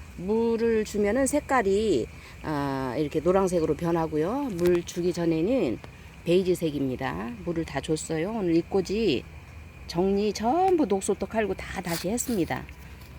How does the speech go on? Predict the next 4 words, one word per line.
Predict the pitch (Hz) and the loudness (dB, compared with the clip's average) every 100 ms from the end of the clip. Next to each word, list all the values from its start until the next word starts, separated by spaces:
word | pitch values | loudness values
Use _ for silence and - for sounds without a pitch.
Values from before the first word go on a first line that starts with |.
| - - - - - - - - - - - - - - - - - - - - - - - - - - - - - - - - - - - - - - 80 - - - - - | -16 -18 -18 -18 -16 -16 -16 -16 -18 -18 -18 -18 -18 -18 -16 -16 -16 -16 -14 -14 -14 -14 -14 -16 -16 -16 -14 -14 -12 -12 -12 -14 -14 -14 -14 -14 -14 -14 -14 -14 -16 -16 -16 -12
다 | 160 | -4
얼굴이 | 165 170 170 | -2 0 0
나오는 | 160 185 202 | 2 0 0
애들이죠. | 165 147 143 135 151 165 247 | 0 -2 -4 -6 -6 -6 -8